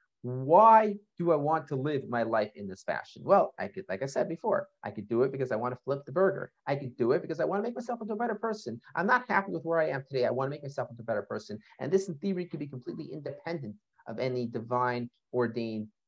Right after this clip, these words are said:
commands, right? But then we could also start focusing on greater goals and greater purposes, and oftentimes higher purposes. And two of those, right, which are very similar, but not exactly the same,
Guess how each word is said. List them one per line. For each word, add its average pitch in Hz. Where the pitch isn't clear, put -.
commands, 117
right? 123
But 175
then 262
we 254
could 233
also 220
start 170
focusing 190
on 143
greater 135
goals 95
and 107
greater 120
purposes, -
and 131
oftentimes 151
higher 214
purposes. -
And 151
two 269
of 226
those, 101
right, 101
which 139
are 123
very 180
similar, 160
but 127
not 110
exactly 135
the -
same, 117